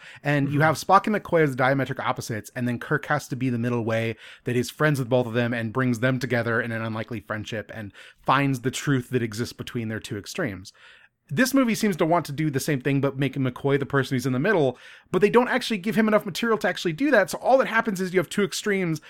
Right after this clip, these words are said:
Speaker 1: that have to bounce off each other in ways that are supposed to be either jokes or drama and manage to be neither.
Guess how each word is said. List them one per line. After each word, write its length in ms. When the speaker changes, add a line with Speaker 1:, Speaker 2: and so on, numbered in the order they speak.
Speaker 1:
that 100
have 200
to 80
bounce 340
off 120
each 140
other 220
in 180
ways 240
that 80
are 80
supposed 360
to 40
be 140
either 260
jokes 400
or 80
drama 380
and 200
manage 260
to 60
be 120
neither. 360